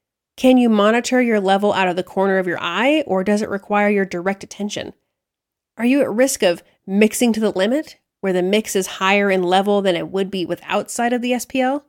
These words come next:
Supplementary monitoring. If you're dealing with a long monitoring time frame,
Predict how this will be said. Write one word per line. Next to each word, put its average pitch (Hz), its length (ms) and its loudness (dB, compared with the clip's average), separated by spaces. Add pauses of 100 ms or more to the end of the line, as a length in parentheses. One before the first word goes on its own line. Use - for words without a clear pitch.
(880)
Supplementary 247 640 2
monitoring. 170 580 -6 (1120)
If 214 180 -4
you're 320 140 4
dealing 262 440 4
with 202 260 0
a 190 140 -4
long 202 460 0
monitoring 190 520 -4
time 190 340 -2
frame, 180 320 0